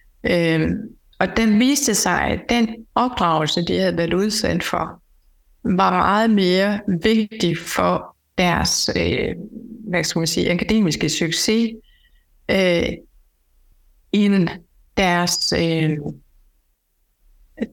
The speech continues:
deres, øh, økonomiske og, øh, sociale baggrund. Altså det der med, om forældrene havde været støttende og opmuntrende,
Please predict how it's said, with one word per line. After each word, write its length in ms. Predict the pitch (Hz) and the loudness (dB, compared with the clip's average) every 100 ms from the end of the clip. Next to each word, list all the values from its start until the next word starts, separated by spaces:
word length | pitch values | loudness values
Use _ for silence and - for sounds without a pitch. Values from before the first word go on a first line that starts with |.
| - | -2
deres, 400 | 175 180 - - | 0 0 -2 0
øh, 380 | 165 165 - - | 0 0 -2 -2
økonomiske 920 | 175 170 214 254 190 156 - 165 - | -2 0 0 2 2 0 0 0 0
og, 440 | - 165 160 165 165 | 0 0 0 0 0
øh, 400 | 160 160 - 156 | 0 0 -2 -2
sociale 560 | - 165 220 220 165 | -2 0 2 2 2
baggrund. 480 | 151 165 170 180 165 147 - _ _ _ _ _ | 0 -2 -2 -2 -4 -6 -12 _ _ _ _ _
Altså 280 | 180 196 202 196 | 0 0 0 2
det 160 | 208 | 2
der 160 | 220 196 | 2 4
med, 260 | 180 185 | 4 2
om 280 | 202 202 185 | 2 2 2
forældrene 520 | - - 208 196 175 | 2 0 2 2 2
havde 280 | 175 175 170 | 2 0 0
været 240 | 180 175 - | 0 -2 -4
støttende 640 | - 254 294 240 170 - - | -2 0 2 2 2 -2 -2
og 100 | - | 0
opmuntrende, 840 | - 247 254 226 214 175 170 | 0 0 2 2 2 2 0